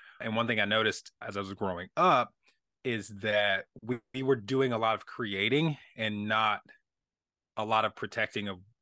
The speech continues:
what we were creating. I didn't know what that, what that actual thought was that I was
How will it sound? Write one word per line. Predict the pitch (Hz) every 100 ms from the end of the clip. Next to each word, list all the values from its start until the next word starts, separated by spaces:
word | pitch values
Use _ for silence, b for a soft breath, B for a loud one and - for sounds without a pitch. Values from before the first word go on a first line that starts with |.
| 113
what | 110
we | 113
were | 104 95
creating. | - 104 95 113 165 185 - B B B B B B -
I | 139
didn't | 170 151
know | 151
what | 143 113
that, | 123 104 _ - _ _ _
what | 143 131 143 135
that | 131 - - -
actual | 131 -
thought | 117 - 131 120 -
was | 113 113 127
that | 117
I | 117
was | 104 -